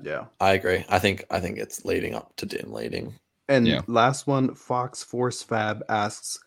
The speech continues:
Speaker 1: and Ari, you could answer this one. Do you
Speaker 2: Yeah.
Speaker 1: reckon, oh, there we go, Ari's language. Do you reckon Vizsla will try and kill
Speaker 2: <laughs>
Speaker 1: Bo-Katan?
Speaker 2: Um, man.
Speaker 1: He did, he was
Speaker 2: This is
Speaker 1: looking
Speaker 2: my
Speaker 1: very
Speaker 2: answer.
Speaker 1: weird.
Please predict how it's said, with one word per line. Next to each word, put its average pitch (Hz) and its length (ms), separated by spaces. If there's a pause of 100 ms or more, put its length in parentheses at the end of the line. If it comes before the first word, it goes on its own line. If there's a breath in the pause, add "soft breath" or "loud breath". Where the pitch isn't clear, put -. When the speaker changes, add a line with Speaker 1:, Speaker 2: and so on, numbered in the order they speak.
(380 soft breath)
Speaker 1:
and 113 100
Ari, 104 220
you 98 80
could 107 120
answer 101 320
this 101 240
one. 104 200 (320)
Do 120 120
you 160 140
Speaker 2:
Yeah. 139 80
Speaker 1:
reckon, 151 420 (240)
oh, 113 220 (160)
there 120 220
we 120 60
go, 107 320
Ari's 113 260
language. 107 420
Do 123 80
you 139 100
reckon 120 380
Vizsla 104 340
will 98 120
try 107 240
and 104 100
kill 104 140
Speaker 2:
<laughs> 98 40
Speaker 1:
Bo-Katan? 98 640 (1700 loud breath)
Speaker 2:
Um, 127 840
man. 98 520 (560 loud breath)
Speaker 1:
He 160 120
did, 156 260
he 143 160
was 139 280
Speaker 2:
This 123 240
is - 20
Speaker 1:
looking - 80
Speaker 2:
my 104 180
Speaker 1:
very 95 140
Speaker 2:
answer. 110 160
Speaker 1:
weird. 98 320